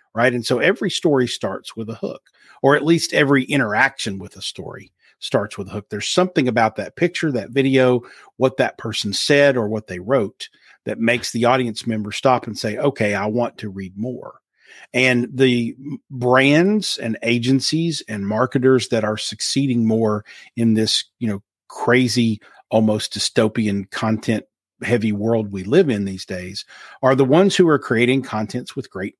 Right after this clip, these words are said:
content with great hooks. You know, the ones that make you stop and look, the ones that grab your attention right away. Those are the ones that pull us in, the ones that make us pay attention. And it might be that we, oh,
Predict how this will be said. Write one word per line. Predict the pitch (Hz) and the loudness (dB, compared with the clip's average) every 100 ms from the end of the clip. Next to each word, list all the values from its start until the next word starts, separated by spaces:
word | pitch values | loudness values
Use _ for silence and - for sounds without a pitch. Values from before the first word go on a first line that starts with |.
| - | -4
content | 127 117 123 | -2 -2 -6
with | 120 - | -8 -10
great | 113 - - | -10 -10 -6
hooks. | 220 _ - - _ _ _ _ - | -6 _ -14 -14 _ _ _ _ -4
You | 113 | 0
know, | |
the | 110 | 2
ones | 113 131 117 | 4 4 2
that | 117 | -2
make | 107 147 - | 0 0 2
you | 190 | -2
stop | - 123 117 | 2 -2 -2
and | 92 104 | -8 -6
look, | 151 - | -6 -8
the | - | -10
ones | 104 117 110 | -4 -2 -4
that | 120 - _ | -6 -10 _
grab | - 113 127 | -2 0 2
your | 110 | -2
attention | 104 - 139 - 104 | -4 -2 -2 -2 -6
right | 95 92 | -6 -8
away. | 101 156 - - _ _ - - | -4 -4 -4 -16 _ _ -20 -6
Those | - 160 165 | 4 4 6
are | |
the | 160 | 2
ones | 139 139 123 | 4 4 2
that | 117 - | -2 -6
pull | - 127 113 | -2 0 0
us | 104 160 | -2 2
in, | 180 151 | 2 2
the | |
ones | 113 117 107 | 2 0 -2
that | 120 | -8
make | 110 104 | -10 -12
us | 107 | -12
pay | - 104 | -10 -10
attention. | 92 - 143 - 98 _ - - - | -10 -6 -8 -8 -20 _ -20 -20 -6
And | 113 | -4
it | 117 | 0
might | 123 156 143 | 4 4 4
be | 135 | 2
that | 127 | 2
we, | 117 113 | -2 -6
oh, | 147 131 107 | 0 2 0